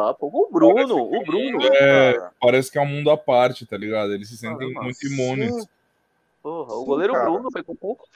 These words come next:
Speaker 1: time, como foi o Boa Vista? Como foi co-, que contratou o Bruno? Que logo depois ele voltou pra cadeia, que
Speaker 2: Algum
Speaker 1: perdeu
Speaker 2: time do
Speaker 1: todos os
Speaker 2: Acre.
Speaker 1: patrocinadores. É isso mesmo, foi lá,
Speaker 2: Rio
Speaker 1: eu não
Speaker 2: Branco,
Speaker 1: lembro.
Speaker 2: acho.
Speaker 1: Isso,
Speaker 3: E a
Speaker 1: isso.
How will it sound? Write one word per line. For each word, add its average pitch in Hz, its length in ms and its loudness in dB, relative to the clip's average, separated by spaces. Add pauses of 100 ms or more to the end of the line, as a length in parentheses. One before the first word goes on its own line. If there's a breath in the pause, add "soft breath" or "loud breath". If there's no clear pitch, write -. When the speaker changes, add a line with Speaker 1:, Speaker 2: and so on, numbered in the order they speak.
Speaker 1:
time, 160 160 -8
como 127 240 -12
foi 156 160 -8
o 147 180 -4
Boa 127 300 2
Vista? 185 580 -8
Como - 260 -20
foi 139 180 -8
co-, 127 300 -8
que 120 260 -18 (220)
contratou 120 460 -8
o 120 40 -10
Bruno? 117 460 -10 (1000)
Que - 80 -10
logo 170 240 4
depois 170 260 -4
ele 156 120 -4
voltou 147 260 -2
pra 135 140 -2
cadeia, 113 720 -4
que - 80 -16
Speaker 2:
Algum 185 160 -4
Speaker 1:
perdeu 214 220 0
Speaker 2:
time - 0 -
do - 120 -4
Speaker 1:
todos 107 80 0
os 110 60 4
Speaker 2:
Acre. 131 300 0
Speaker 1:
patrocinadores. 110 480 -8 (840)
É 147 100 -4
isso 220 260 -10
mesmo, 151 260 -6
foi - 120 -14
lá, 53 200 -8
Speaker 2:
Rio - 80 0
Speaker 1:
eu 147 40 2
não 127 80 -2
Speaker 2:
Branco, 139 240 0
Speaker 1:
lembro. 107 200 2
Speaker 2:
acho. 113 160 0 (1160)
Speaker 1:
Isso, 175 460 -10
Speaker 3:
E 143 80 -2
a 156 60 2
Speaker 1:
isso. 135 340 -8